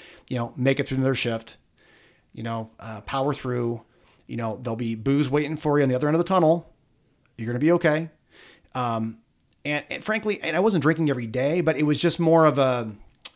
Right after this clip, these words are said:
you know, it was my, my escape, you know? So if I knew that, you know, my, my wife, my kids, 'cause I didn't want to involve them in that part of, of me, of who I, I created this, this kind of false identity of,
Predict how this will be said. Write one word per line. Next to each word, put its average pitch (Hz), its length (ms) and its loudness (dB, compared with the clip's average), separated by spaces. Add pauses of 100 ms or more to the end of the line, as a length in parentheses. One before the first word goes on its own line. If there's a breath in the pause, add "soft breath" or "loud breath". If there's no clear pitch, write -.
(420)
you 131 60 -8
know, 123 160 -6
it 147 120 -6
was 147 220 -2
my, 127 640 -2 (180)
my 117 180 -8
escape, - 440 -10 (800)
you 123 100 -8
know? 113 140 -6
So 123 240 -4
if 123 200 -8
I 131 140 -4
knew 143 460 0
that, 127 300 -2 (540 soft breath)
you 120 100 -10
know, 117 140 -4
my, 117 220 -4
my 120 180 -6
wife, 135 320 2
my 120 160 -2
kids, 123 400 -2
'cause - 60 -8
I 131 100 4
didn't 160 300 2
want 156 320 2
to 139 100 0
involve 127 460 2
them 135 140 0
in 113 80 -2
that 113 180 -6
part 117 300 -4
of, 110 440 -6 (120)
of 107 220 -6
me, 113 500 -4
of 113 140 -12
who 135 240 0
I, 117 300 -2
I 113 140 -6
created 113 540 -6
this, 104 180 -6
this 107 180 -6
kind 117 140 -4
of 104 100 -6
false 117 360 -4
identity 113 580 -4
of, 107 260 -6